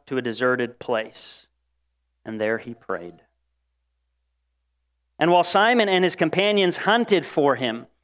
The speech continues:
and when they found him, they said, "Everyone is searching for you." And he answered, "Let us go on to the neighboring towns,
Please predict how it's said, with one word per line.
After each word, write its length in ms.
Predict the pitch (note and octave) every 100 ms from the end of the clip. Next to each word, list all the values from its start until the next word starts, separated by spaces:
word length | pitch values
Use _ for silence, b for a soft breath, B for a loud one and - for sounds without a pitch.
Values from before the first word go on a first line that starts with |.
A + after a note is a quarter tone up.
| _ -
and 140 | F#3
when 140 | G#3+ A3
they 100 | G3+
found 400 | G#3 A#3 B3+ G#3
him, 120 | G3
they 160 | G#3+
said, 300 | G#3 A3 G#3+ -
"Everyone 640 | B3+ D4+ D#4 C#4+ C4+ D4 C#4+
is 120 | C4
searching 560 | - C#4 D4 - C4
for 400 | A3 - C4 C#4 A3
you." 400 | D#3 B2+ C3+ - _ _ _ _ _ _ _ _ _
And 100 | E3
he 100 | F3
answered, 420 | E3+ D#3+ C3 G2+ - _ _ _ _ _ -
"Let 200 | D3+ E3+
us 120 | -
go 140 | D3
on 240 | D#3+ F3 F3
to 100 | D#3
the 100 | C3
neighboring 420 | C3+ D3+ E3 D#3
towns, 600 | - G2+ - - -